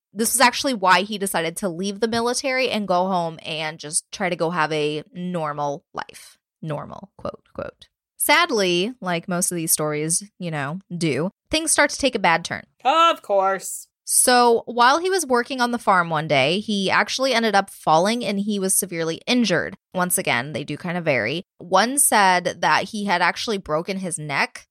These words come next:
Speaker 1: but it was just kind of unclear as well. Some were just like, he sustained injuries. Well, no shit, he fell off a fucking barn.
Speaker 2: <laughs> So, I don't know. I, I always just think it's funny when, I mean, I grew up on a farm. So the only time someone is like, "I fell off the barn," I'm like,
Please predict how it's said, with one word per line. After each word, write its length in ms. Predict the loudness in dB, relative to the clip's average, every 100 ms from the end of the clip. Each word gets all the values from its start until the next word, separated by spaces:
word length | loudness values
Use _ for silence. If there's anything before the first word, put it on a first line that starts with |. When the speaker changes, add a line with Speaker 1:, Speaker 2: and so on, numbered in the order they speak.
| 2
Speaker 1:
but 400 | 6 6 2 -8 _ _ _
it 80 | -2
was 160 | 0 0
just 180 | -2
kind 220 | 0 0 2
of 80 |
unclear 400 | 0 0 -2 0
as 160 | 0 0
well. 240 | 4 4
Some 240 | 4 2 4
were 140 | 2
just 180 | 2 0
like, 200 | 0 -2
he 260 | -6 -10 -8
sustained 680 | -6 -2 0 2 0 0 -4 -8
injuries. 500 | -8 -6 -4 -2 2
Well, 140 | 4
no 220 | 6 4
shit, 320 | 4 2 0 0
he 100 | -4
fell 160 | 2 4
off 140 | 2
a 60 | 0
fucking 360 | -4 -4 -4 2
barn. 500 | 4 4 0 -8 -6
Speaker 2:
<laughs> 60 | 0 2 4 2 -4 -10 -10 -10 -12 -10 -12 -12 -12
So, 80 | -10
I 200 | -6 -6
don't 100 | -6
know. 140 | -8
I, 200 | -6 -10 _ -4 -4 -2
I 140 | 4 4
always 180 | 4
just 120 | -2 -2
think 160 | -2
it's 120 | -2
funny 280 | 2 2 4
when, 180 | 0 -2 -4
I 80 | -2
mean, 120 | 2
I 80 | 0
grew 120 | 0
up 80 | 2
on 100 | 2
a 40 |
farm. 400 | 2 -2 0 -2 -4 -18 -6
So 80 | 2
the 40 |
only 280 | 4 6 6
time 240 | 6 6 6
someone 320 | 4 4 2
is 100 | 2
like, 220 | -2 -2 -4
"I 100 | 0
fell 220 | 4 6
off 180 | 6 2
the 80 | 0
barn," 480 | 2 4 2 -2
I'm 120 | -4 -2
like, 220 | -2